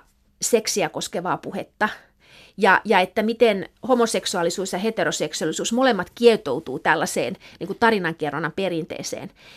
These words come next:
Ja musta selkein esimerkki tästä on se, että kun me nykyään katsotaan mitä tahansa tarinoita, jossa me tajutaan, että nyt tässä fiktiivisessä maailmassa henkilöllä on salaisuus, niin, niin, niin meillähän on niin kuin tavallaan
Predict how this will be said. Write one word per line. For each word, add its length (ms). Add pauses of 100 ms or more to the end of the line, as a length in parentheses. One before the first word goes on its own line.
Ja 80
musta 200 (140)
selkein 500
esimerkki 540
tästä 300
on 60
se, 220
että 180
kun 140
me 100
nykyään 340
katsotaan 580 (460)
mitä 240
tahansa 300
tarinoita, 760 (280)
jossa 200
me 100
tajutaan, 540
että 200
nyt 200
tässä 240
fiktiivisessä 640
maailmassa 460
henkilöllä 560
on 80
salaisuus, 840 (640)
niin, 200 (100)
niin, 220
niin 220
meillähän 380
on 80
niin 80
kuin 100
tavallaan 320